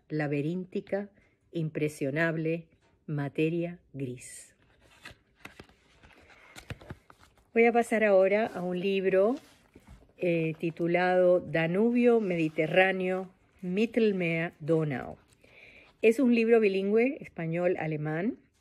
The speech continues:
publicado en Viena en dos mil cinco. Viena, ciudad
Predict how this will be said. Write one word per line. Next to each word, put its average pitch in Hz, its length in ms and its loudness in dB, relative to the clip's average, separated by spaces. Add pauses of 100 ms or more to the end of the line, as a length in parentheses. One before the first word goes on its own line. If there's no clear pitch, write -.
(300)
publicado 180 480 0
en 175 140 0
Viena 208 540 4
en 180 240 -6
dos 147 200 -6
mil 170 200 -4
cinco. 226 800 0 (200)
Viena, 180 500 0
ciudad 175 520 -2